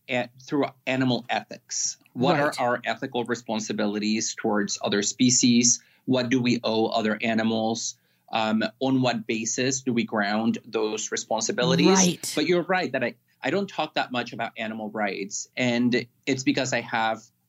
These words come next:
Speaker 1: co-authored this other book that you just mentioned on animal rights called Chimpanzee Rights, The Philosopher's Brief, where me and a group of other philosophers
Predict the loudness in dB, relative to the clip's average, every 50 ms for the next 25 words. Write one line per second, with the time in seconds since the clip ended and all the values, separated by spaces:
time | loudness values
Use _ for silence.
0 | _ _ _ -4 -2 -2 0 -2 -2 -2 -4 -4 -4 -4 -6 -10 -14 -10 -6 -4
1 | -4 -2 -2 -4 -4 -6 -8 -10 -6 -6 -4 -2 -2 -2 -2 -2 -4 -4 -2 0
2 | 0 0 0 0 2 2 4 2 2 0 -2 0 2 2 4 2 2 2 0 2
3 | 2 2 2 0 0 0 0 0 2 0 -2 -2 -4 -6 -4 -2 -2 -2 -2 -2
4 | -2 -2 0 0 0 -2 -2 -2 0 -2 0 0 0 0 0 0 -2 -2 -4 -4
5 | -4 -6 -4 -4 -2 -2 -2 -2 -2 -4 -4 -4 -2 -2 -2 -4 -6 -2 0 2
6 | 2 4 2 2 0 -2 -6 -12 -20 _ _ _ _ _ _ _ _ _ _ -2
7 | 0 2 2 2 2 2 0 0 -2 -4 -6 _ _ _ -8 -6 -4 -4 -4 -4
8 | -6 -8 -6 -4 -2 -2 0 0 0 -2 -4 -4 -4 -4 -4 -2 -2 0 0 0
9 | -2 -4 -8 -8 -8 -6 -6 -4 -4 -4 -6 -6 -8 -6 -4 -2 -2 -2 -4 -6
10 | -6 -4 -6 -4 -4 -4 -4 -4 -6 -8 -10